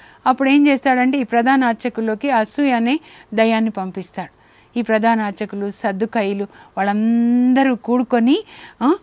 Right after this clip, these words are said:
ఆ, వీళ్ళని బంధించాలని అన్నమాట. ఆ, బంధించాలని, బంధించి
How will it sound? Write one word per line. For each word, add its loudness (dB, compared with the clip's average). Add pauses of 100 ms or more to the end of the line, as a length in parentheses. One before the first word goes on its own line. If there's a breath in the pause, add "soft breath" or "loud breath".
(360 soft breath)
ఆ, 2
వీళ్ళని 0
బంధించాలని -2
అన్నమాట. -8 (720 loud breath)
ఆ, -2 (440 soft breath)
బంధించాలని, 2
బంధించి 4